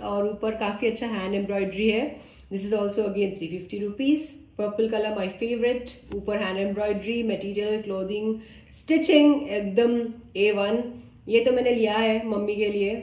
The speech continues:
ऊपर again hand embroidery, stitch, cloth, material, quality, first class। This is for five fifty। ये मैंने अपने लिए लिया है।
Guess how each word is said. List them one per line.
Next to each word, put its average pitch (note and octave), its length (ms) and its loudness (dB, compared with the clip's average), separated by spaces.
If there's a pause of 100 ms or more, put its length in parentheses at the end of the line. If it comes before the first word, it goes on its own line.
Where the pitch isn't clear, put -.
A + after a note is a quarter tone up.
(320)
ऊपर B3 360 0
again A3+ 420 6
hand G#3 300 -2
embroidery, G#3+ 540 0 (100)
stitch, - 420 -2 (180)
cloth, A#3 320 0
material, A3+ 580 2
quality, A3 400 0 (500)
first A3 300 0
class। A3+ 320 2
This A#3 120 0
is A#3 120 -4
for A#3 120 0
five G3 180 -2
fifty। B3+ 280 -2 (240)
ये G#3 80 -4
मैंने G#3 200 -2
अपने G3+ 220 -2
लिए A3 160 4
लिया G#3+ 240 4
है। A#3 160 0